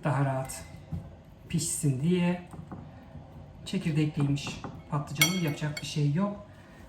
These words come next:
Peçete yardımıyla şöyle suyunu alıyoruz. Arkası için de aynı işlemi yapacağım. Şöyle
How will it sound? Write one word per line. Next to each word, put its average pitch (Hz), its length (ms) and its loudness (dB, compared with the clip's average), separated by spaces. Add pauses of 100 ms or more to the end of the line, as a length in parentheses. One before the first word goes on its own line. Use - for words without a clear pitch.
(280)
Peçete 196 320 4
yardımıyla 180 840 6 (260)
şöyle 175 600 4 (380)
suyunu 151 540 8 (360)
alıyoruz. 180 600 4 (1080)
Arkası 151 440 6
için 139 240 0
de 139 40 2
aynı 165 260 6
işlemi 180 320 4
yapacağım. 175 560 2 (1000)
Şöyle 143 760 0